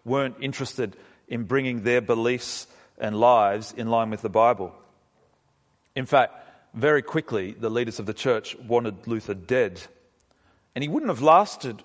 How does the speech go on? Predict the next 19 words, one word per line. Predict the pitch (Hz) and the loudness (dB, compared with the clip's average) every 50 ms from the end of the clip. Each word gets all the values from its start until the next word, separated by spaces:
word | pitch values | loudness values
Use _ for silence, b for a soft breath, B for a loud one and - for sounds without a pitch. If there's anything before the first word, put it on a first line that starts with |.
| _ | _
very | - 123 113 139 135 135 | -6 -2 0 2 2 4
long | 135 135 131 123 | 4 4 4 4
at | 123 120 | 2 2
all, | 143 160 123 104 92 87 b b b b b b b - | 2 2 2 0 -2 -6 b b b b b b b -16
except | 104 101 - - 117 104 - - - _ _ _ _ _ _ _ | -16 -14 -6 -4 -4 -4 -4 -8 -18 _ _ _ _ _ _ _
for | - - | -10 -10
God's | 104 87 120 110 107 107 104 92 - - - - - _ _ _ _ _ - | -6 0 2 4 4 4 2 -2 -6 -14 -14 -16 -18 _ _ _ _ _ -6
sovereignty | - - 131 139 127 120 107 104 - - 98 90 95 135 156 - _ _ _ _ _ _ _ _ _ _ _ _ _ _ _ _ _ | 0 2 4 4 4 0 -4 -6 -8 -8 -8 -8 -8 -8 -12 -16 _ _ _ _ _ _ _ _ _ _ _ _ _ _ _ _ _
in | - 117 113 107 | -8 -6 -2 0
working | 113 117 120 - 110 107 | 0 0 0 -2 -8 -12
through | - - 123 113 | -8 -6 -6 -4
the | 98 101 | -4 -6
prince | - - 190 220 233 - - | -4 -2 -2 -2 -2 -4 -6
of | 143 - | -6 -6
his | 117 117 101 - | -6 -6 -4 -2
area, | 107 95 92 90 92 110 143 | -2 -2 -2 -2 -2 -4 -4
Frederick | - - - 127 110 - 120 107 - | -4 -4 -4 -4 -2 -4 -6 -6 -6
the | 110 | -4
Wise, | 101 101 120 123 113 95 90 92 101 - - - | 0 2 2 4 4 2 0 -2 -6 -8 -12 -18